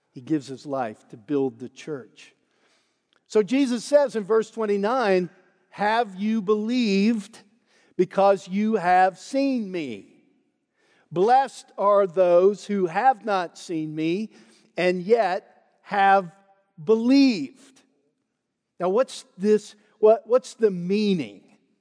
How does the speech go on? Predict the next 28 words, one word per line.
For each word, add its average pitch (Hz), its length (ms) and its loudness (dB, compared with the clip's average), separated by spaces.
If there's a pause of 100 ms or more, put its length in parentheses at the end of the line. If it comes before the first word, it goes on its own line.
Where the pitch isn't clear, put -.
(160)
of 135 160 -10
this? 113 440 -16 (480)
Is, 185 280 2 (460)
is, 185 300 2 (260)
is 165 260 -2
Jesus 240 460 0
saying, 208 300 0
"Thomas, 214 420 -2
your 254 180 -2
faith 233 480 0
is 180 240 -6
not 220 300 2
as 208 220 -6
good 170 720 -2
as, 147 280 -8 (540)
as 156 180 -4
our 233 240 0
faith, 156 480 -8 (120)
who 170 140 -4
haven't 196 420 -6
seen 131 280 -18
him. 143 220 -20 (880)
Your 233 200 0
faith 202 360 2
is 165 180 -12
not 190 260 2
as 160 160 -6
good 139 600 -2